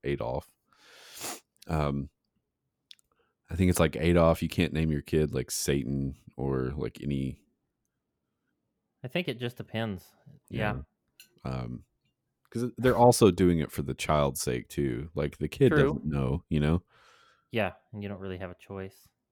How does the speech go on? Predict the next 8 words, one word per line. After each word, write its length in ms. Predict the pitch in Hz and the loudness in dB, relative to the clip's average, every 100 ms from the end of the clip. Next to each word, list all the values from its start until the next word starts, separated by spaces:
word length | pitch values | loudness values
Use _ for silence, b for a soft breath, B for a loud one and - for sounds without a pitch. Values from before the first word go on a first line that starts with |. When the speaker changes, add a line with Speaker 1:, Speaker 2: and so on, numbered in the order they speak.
| - | -12
Speaker 1:
Um, 420 | 98 87 92 87 80 _ _ - - 85 - _ _ - - _ b b b b | -8 -6 -6 -8 -14 _ _ -16 -14 -20 -20 _ _ -20 -20 _ b b b b
no, 100 | - | 2
he 140 | 95 113 | 6 8
was 140 | 120 | 8
elected 480 | 98 85 98 - 95 | 6 6 6 4 0
for 140 | - | 2
the 80 | 85 | 0
ruling, 640 | 78 82 92 98 92 82 | 4 6 8 6 4 2